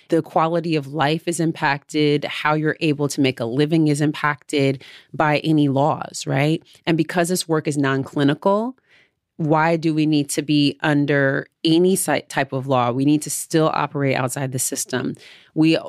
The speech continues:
we know that this is happening. So it's like, it's not a matter of, you know, can we overthrow it? It's now a matter of how do we make it best suited for everybody involved,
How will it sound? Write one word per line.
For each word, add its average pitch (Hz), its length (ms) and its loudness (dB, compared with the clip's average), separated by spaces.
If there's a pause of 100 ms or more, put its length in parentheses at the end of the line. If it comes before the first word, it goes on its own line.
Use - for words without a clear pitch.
we 165 160 4
know 147 360 4
that 151 180 -12
this 147 180 -4
is 143 80 -6
happening. 156 680 0
So 147 240 0
it's 135 180 -2
like, 131 280 0
it's - 140 -8
not 143 100 0
a 139 60 2
matter 135 400 0
of, 123 420 -4 (440)
you 156 120 4
know, 135 340 2
can 147 240 0
we 131 420 0 (100)
overthrow 139 580 0
it? 170 220 2
It's - 180 -8
now 151 180 2
a 147 60 2
matter 139 320 0
of 135 320 -2 (260)
how 151 180 0
do 147 60 0
we 151 140 2
make 139 320 2
it 135 240 0 (240)
best 147 520 0
suited 156 580 2
for - 180 -2
everybody 143 420 0
involved, 143 640 -2